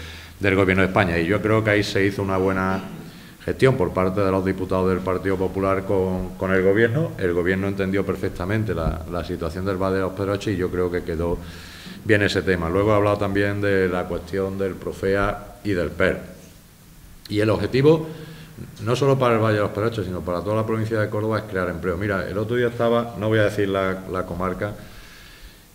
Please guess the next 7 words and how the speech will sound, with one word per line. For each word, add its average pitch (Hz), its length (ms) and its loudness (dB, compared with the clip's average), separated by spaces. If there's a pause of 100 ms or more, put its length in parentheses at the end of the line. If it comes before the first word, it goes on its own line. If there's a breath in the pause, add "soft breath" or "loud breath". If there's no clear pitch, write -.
(720)
y 98 800 4 (220)
en 98 120 -4
otra 120 200 2
comarca 113 380 0
de 113 80 4
la 110 120 2
provincia, 113 500 0